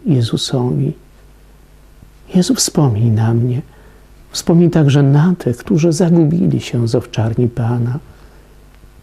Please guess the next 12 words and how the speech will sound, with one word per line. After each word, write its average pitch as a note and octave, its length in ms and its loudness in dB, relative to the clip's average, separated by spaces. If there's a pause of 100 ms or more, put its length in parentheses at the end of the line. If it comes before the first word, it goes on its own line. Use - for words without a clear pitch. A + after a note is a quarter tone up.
(340)
którzy - 280 -2
mimo D#3+ 460 4 (640)
trudnego E3+ 560 2
dzisiaj B2+ 300 -2
doświadczenia B2 1000 -2 (580)
jeszcze - 260 -2
serca - 440 0
mają A#2 280 2
zamknięte. A#2 760 -2
Za D3 140 4
nich D#3 260 2
także D3+ 440 -2